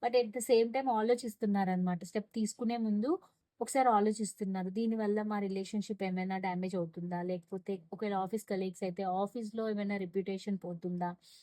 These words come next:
దానివల్ల ఏమైనా డిఫికల్టీస్ ఫేస్ చేయాల్సి వస్తుందా? అని చెప్పి తను ఆలోచిస్తున్నారనమాట. But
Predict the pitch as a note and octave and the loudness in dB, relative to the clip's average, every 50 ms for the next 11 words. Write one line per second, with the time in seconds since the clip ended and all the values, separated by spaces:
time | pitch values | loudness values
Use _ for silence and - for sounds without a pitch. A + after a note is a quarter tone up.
0 | _ _ - A3 G#3+ G#3+ G3+ G3 G3 G3+ G#3+ G#3 G3+ G3+ G3 G3 G3 G3 G3 G3 | _ _ -2 0 0 2 2 2 2 2 2 2 2 0 0 -2 -2 -2 0 0
1 | G3+ G3+ F#3+ G3 F#3 - A3+ G#3+ A3+ A3 A3 G#3 A3+ A3 - - G#3+ G3 F#3+ G3 | 0 -2 -2 -4 -6 -6 -4 0 0 0 0 0 -2 -6 -4 0 2 2 2 2
2 | F3+ F#3 G3 F#3 F3+ F#3 F3+ G3 F#3 - - - - F3 F3+ F3+ F3+ E3+ E3+ - | 0 0 2 2 2 0 0 -2 -6 -8 -8 -4 -2 0 2 4 2 2 0 -2
3 | - _ _ _ _ _ _ - A3 A3 A3+ B3 A3+ - B3 C4 C4 B3 A3 G3 | -10 _ _ _ _ _ _ 0 0 0 0 -2 -4 -4 -2 0 0 2 4 4
4 | F#3 G3 G3+ G3 - G3+ F3 - - F3+ F3+ F3+ F3 E3+ E3+ E3+ F3 E3+ F3 - | 4 4 2 2 0 -2 -4 -2 -2 0 0 2 2 2 2 2 0 0 -2 -6
5 | D4+ F4+ - _ _ _ _ _ _ _ _ - C#4+ E4+ E4+ | -8 -12 -12 _ _ _ _ _ _ _ _ 2 4 4 2